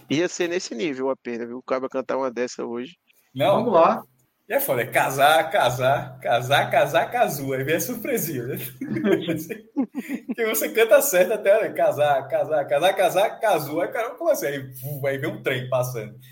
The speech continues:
Speaker 2: Aí
Speaker 3: É, com a pontuação do Fortaleza, a gente acabou de ver ali, né, na, na, nas médias por posições, só pra trazer aqui, é, dezessete permanências né? E quatro rebaixamentos, a gente já tinha passado por eles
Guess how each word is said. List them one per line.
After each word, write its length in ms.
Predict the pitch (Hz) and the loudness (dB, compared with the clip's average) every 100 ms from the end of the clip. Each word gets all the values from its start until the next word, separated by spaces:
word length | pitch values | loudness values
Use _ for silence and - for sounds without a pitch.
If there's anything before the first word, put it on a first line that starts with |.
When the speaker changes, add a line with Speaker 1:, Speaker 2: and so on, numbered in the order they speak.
| _ _ | _ _
Speaker 2:
Aí 240 | 135 - 139 - _ - | -16 -16 -18 -20 _ -8
Speaker 3:
É, 840 | 156 151 147 143 135 127 120 113 - _ _ | -4 -2 -2 -2 0 0 -2 -6 -20 _ _
com 120 | - 262 | 2 4
a 120 | 262 | 6
pontuação 380 | 254 254 220 220 | 4 2 -2 -6
do 80 | |
Fortaleza, 380 | 226 214 220 240 | -6 -4 -4 -4
a 20 | |
gente 120 | 302 359 | -6 -6
acabou 320 | 339 190 262 | -4 2 2
de 60 | 262 | 2
ver 200 | 165 180 | 0 0
ali, 260 | 156 196 220 | 0 -2 -6
né, 160 | 180 180 | -8 -10
na, 260 | 160 143 131 | -10 -8 -8
na, 200 | 139 147 143 | -8 -12 -12
nas 180 | 143 | -12
médias 300 | 131 143 135 | -10 -10 -10
por 160 | - 131 | -12 -12
posições, 540 | 156 151 135 165 185 | -8 -8 -8 -8 -8
só 140 | - 175 | -6 -2
pra 140 | 175 | 0
trazer 340 | 170 156 143 151 | -2 -2 -4 -4
aqui, 480 | 147 156 175 202 - _ _ _ 127 | -6 -8 -8 -8 -12 _ _ _ 0
é, 460 | 127 143 143 123 | 2 2 -2 -4
dezessete 560 | 120 127 165 - 175 175 | -2 4 4 6 6 6
permanências 1040 | 180 185 160 139 147 156 175 147 131 - _ _ _ 117 | -2 -2 -4 -4 -6 -8 -8 -8 -10 -18 _ _ _ -14
né? 180 | 120 - - | -12 -14 -8
E 380 | 135 131 117 - - | -2 -2 -2 -8 0
quatro 320 | 151 156 151 | 0 2 2
rebaixamentos, 600 | 165 147 165 127 131 131 | 2 2 0 -2 -4 -4
a 20 | |
gente 220 | 127 131 | -6 -6
já 80 | 131 | -8
tinha 180 | - 131 | -10 -6
passado 400 | 139 131 117 123 | -4 -4 -6 -8
por 160 | 151 131 | -4 -2
eles 460 | 123 143 - - | -2 -4 -6 -16